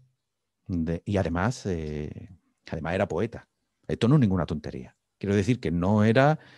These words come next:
eh, una ingeniera con un sueldo, claro, si no dejaría de ser pobre, con un sueldo de, yo qué sé, a lo mejor <laughs> a ustedes, no sé, no sé cuál es el salario ahora mismo en Alemania, pero bueno, aquí sería un salario, eh, lo voy a expresar en andaluz, un salario del carajo,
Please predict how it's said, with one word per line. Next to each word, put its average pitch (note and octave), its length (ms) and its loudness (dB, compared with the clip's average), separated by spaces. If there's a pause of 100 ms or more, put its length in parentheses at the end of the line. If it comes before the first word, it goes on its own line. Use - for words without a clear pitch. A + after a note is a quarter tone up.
(560)
eh, E2+ 720 -4
una G2+ 200 2
ingeniera C3+ 800 4
con F2+ 200 0
un F#2+ 220 2
sueldo, G#2+ 480 2
claro, F2+ 240 -2
si - 140 -8
no G2 120 0
dejaría G#2 380 0
de F#2 60 -2
ser - 180 -8
pobre, D2 300 -10 (280)
con F#2+ 120 0
un G#2+ 60 2
sueldo D3 460 2
de, F2+ 840 -2
yo F2 60 -8
qué G2 80 -6
sé, - 360 -14 (100)
a F#2 100 -12
lo F2 80 -6
mejor G2+ 320 0
<laughs> - 80 -10
a B2+ 60 4
ustedes, A2+ 600 -2 (340)
no G#2 120 2
sé, G#2+ 120 -4
no G#2 120 -2
sé A2+ 100 2
cuál G#2 160 2
es G2 80 0
el - 40 -8
salario E2 340 -2
ahora C#2+ 120 -10
mismo E2+ 280 -6
en F2 180 -6
Alemania, F#2 440 0
pero E2 140 -6
bueno, G2+ 160 -2
aquí F#2 220 -8
sería G#2+ 340 0
un E2+ 100 -6
salario, F#2+ 680 -2 (640)
eh, D#2 420 -4
lo G#2 60 -6
voy A2 80 4
a D3 40 4
expresar B2+ 280 0
en A2 80 0
andaluz, F#2 440 -2
un G2 80 -8
salario A2+ 320 -4
del A2 100 -4
carajo, F2+ 400 -4